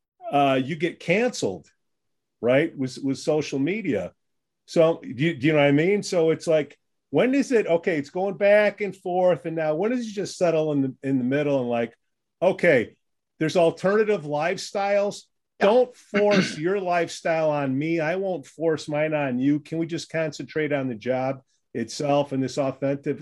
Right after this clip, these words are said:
Speaker 1: self? Look, ev-, if you're not who you are, then you're two-faced, right? When
Speaker 2: <laughs> Whoa,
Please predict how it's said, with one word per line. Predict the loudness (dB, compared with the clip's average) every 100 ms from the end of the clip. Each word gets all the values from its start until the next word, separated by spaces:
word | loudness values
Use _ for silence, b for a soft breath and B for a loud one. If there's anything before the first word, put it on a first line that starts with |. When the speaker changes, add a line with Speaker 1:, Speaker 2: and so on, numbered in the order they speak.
| -14
Speaker 1:
self? | -10 -4 -2 -2 -6 -20 _ _
Look, | 0 0 4
ev-, | 2 2 -6 b -4
if | 0
you're | 4 6
not | 6 6
who | 4
you | 2 2 4
are, | 4 4 2 0
then | -6 -4
you're | -6
two-faced, | -2 -2 0 -2 -2 -6 -16 _ _ _ 4
right? | 6 6 2
When | 0 -2 -4 _ _ _ -6
Speaker 2:
<laughs> | 4 8 8 6 -12 _ _ _ 4 8 10 10 8 B B -2
Whoa, | 4 6 8 6 4